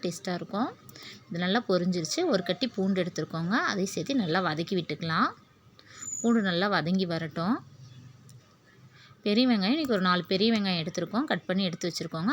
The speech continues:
அதை சேர்த்திக்கலாம். வெங்காயம் சேர்த்து இதையும் நல்லா வதக்கி விட்டுக்கலாம். வெங்காயம் நல்லா வதங்கினதுக்கப்புறம் பெரிய வெங்காயத்துக்கு பதிலா நீங்கள் சின்ன வெங்காயம் கூட சேர்த்திக்கலாங்க. ஒரு அஞ்சு தக்காளி எடுத்து கட் பண்ணி வச்சுருக்கோம், அதையும் சேர்த்து இதையும் நல்லா வதக்கி விட்டுக்கலாங்க. இந்த வெங்காயம், தக்காளி எல்லாம் நல்லா வதங்கி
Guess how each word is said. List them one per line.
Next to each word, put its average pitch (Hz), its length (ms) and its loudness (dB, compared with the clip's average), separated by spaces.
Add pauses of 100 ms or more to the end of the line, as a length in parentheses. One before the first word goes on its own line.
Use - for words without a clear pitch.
அதை 196 180 -2
சேர்த்திக்கலாம். 165 560 -2 (640)
வெங்காயம் 226 360 2
சேர்த்து 220 260 -2
இதையும் 220 260 2
நல்லா 165 280 0
வதக்கி 160 340 -4
விட்டுக்கலாம். 170 520 -4 (1200)
வெங்காயம் 220 320 2
நல்லா 196 220 2
வதங்கினதுக்கப்புறம் 185 600 0
பெரிய 233 200 2
வெங்காயத்துக்கு 196 340 0
பதிலா 269 160 -2
நீங்கள் 240 180 0
சின்ன 202 180 0
வெங்காயம் 214 280 0
கூட 214 160 -2
சேர்த்திக்கலாங்க. 165 580 -4 (140)
ஒரு 233 140 2
அஞ்சு 185 240 0
தக்காளி 220 340 2
எடுத்து 170 240 -6
கட் 175 180 -6
பண்ணி 180 160 -4
வச்சுருக்கோம், 262 400 -4
அதையும் 180 240 -2
சேர்த்து 190 260 -4
இதையும் 208 240 0
நல்லா 170 240 -2
வதக்கி 156 300 -6
விட்டுக்கலாங்க. 156 460 -6 (800)
இந்த 175 180 -4
வெங்காயம், 196 380 0
தக்காளி 190 380 -2
எல்லாம் 208 240 0
நல்லா 175 180 -2 (100)
வதங்கி 175 320 0